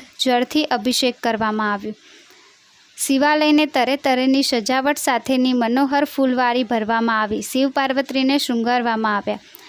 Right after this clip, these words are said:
આજે શિવ પાર્વતી ગંગા મૈયાની આસપાસ રંગબેરંગી લાઇટિંગ સાથે તેજોમય માહોલ ખડો કરવામાં આવ્યો. છેલ્લો દિવસ હોવાથી મોટી સંખ્યામાં શિવ ભક્તો દર્શન,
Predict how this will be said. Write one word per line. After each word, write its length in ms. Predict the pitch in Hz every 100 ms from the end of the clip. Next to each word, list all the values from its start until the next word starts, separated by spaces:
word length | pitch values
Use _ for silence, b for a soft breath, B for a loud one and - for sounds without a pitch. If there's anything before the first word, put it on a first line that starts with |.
| B B B
આજે 300 | - 247 269
શિવ 280 | 262 262 277
પાર્વતી 540 | 269 277 262 277 285
ગંગા 380 | 247 240 233 262
મૈયાની 440 | 269 262 262 269 -
આસપાસ 640 | 226 240 - 277 247 - B B B 226
રંગબેરંગી 640 | 247 262 277 285 277 285
લાઇટિંગ 460 | 269 220 214 294 294
સાથે 360 | 285 254 277
તેજોમય 480 | 269 240 220 269 269
માહોલ 360 | 277 226 240 247
ખડો 300 | - 233 233
કરવામાં 540 | 226 214 220 220 214
આવ્યો. 200 | 208 208 - b b b b b - -
છેલ્લો 260 | 269 302
દિવસ 360 | 285 302 311 302
હોવાથી 440 | 277 262 262 - 277
મોટી 340 | 247 220 285
સંખ્યામાં 540 | - 277 262 277 269
શિવ 240 | 262 262 254
ભક્તો 360 | 233 214 262
દર્શન, 540 | 254 233 220 240 233